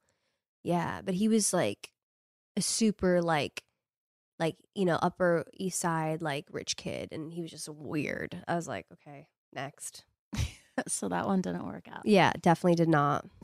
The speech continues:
Speaker 2: <laughs> Your first kiss. You have one minute to tell us everything. <laughs>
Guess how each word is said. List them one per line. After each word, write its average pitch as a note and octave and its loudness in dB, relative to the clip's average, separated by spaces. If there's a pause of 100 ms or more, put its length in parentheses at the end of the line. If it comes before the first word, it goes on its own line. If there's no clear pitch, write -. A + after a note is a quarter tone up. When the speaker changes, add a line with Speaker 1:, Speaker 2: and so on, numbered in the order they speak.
(240)
Speaker 2:
<laughs> B3 8 (1400)
Your G#3 10
first G3+ 8
kiss. - 6 (580)
You G3+ 10
have F3+ 8
one F#3+ 12
minute F#3 8
to - -4
tell F#3 8
us F3+ 6
everything. F#3 6 (240)
<laughs> D4 2